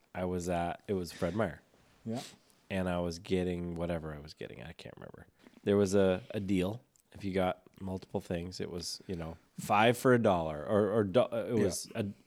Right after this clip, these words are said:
Speaker 1: or however it was, it was, it worked out to be a dollar an item. But if it was, if you got it with just one thing, it'd be, like, a dollar twenty,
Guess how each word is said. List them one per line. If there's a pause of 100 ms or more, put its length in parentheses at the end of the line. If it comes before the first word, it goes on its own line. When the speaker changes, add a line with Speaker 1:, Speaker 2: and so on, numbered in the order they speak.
(380)
Speaker 1:
or
however
it
was,
it
was,
it
worked
out
to
be
a
dollar
an
item. (340)
But
if
it
was, (200)
if
you
got
it
with
just
one
thing,
it'd
be,
like,
a
dollar
twenty,